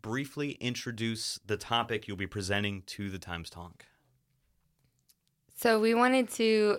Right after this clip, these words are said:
Speaker 2: go into specifically the process of refugees coming to the United States in particular. And as you had already said, it's a very important topic. It's a very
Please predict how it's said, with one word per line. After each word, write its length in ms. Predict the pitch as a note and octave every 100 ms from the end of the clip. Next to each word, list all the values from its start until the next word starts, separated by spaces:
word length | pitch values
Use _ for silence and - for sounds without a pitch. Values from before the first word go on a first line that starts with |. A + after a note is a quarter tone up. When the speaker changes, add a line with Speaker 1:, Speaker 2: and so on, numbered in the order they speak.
| G3+
Speaker 2:
go 240 | G#3 G3+
into 500 | G3+ G3+ G3 G3+ F#3+
specifically 1040 | - - F#3+ F#3+ F#3+ G3 F#3+ F#3+ F#3 F#3 - - _
the 120 | A3+
process 680 | A3 A#3 A3+ A3+ A3 G#3+ - - -
of 260 | G3+ G3+
refugees 480 | G3+ G3 G3+ F#3 G3
coming 400 | - G3+ F#3 F#3
to 580 | - - F#3+ F#3 F3+ F3+ -
the 100 | G3
United 380 | F#3 F#3 G3 A3
States 380 | - G3+ - -
in 140 | G3
particular. 640 | - - F#3 F#3+ E3 - - - - _ -
And 300 | F#3 F#3 F#3
as 160 | G3
you 260 | G#3+ A#3 A3 _ -
had 200 | F#3 G3
already 240 | F#3 F#3
said, 240 | G3 C4 A3+
it's 220 | F#3 -
a 100 | G3
very 240 | G#3 B3
important 480 | A3+ A3 G#3 G3 G3
topic. 560 | - F3+ F3+ F3+ F3+ -
It's 120 | -
a 40 | F3+
very 420 | F#3+ F#3 F#3+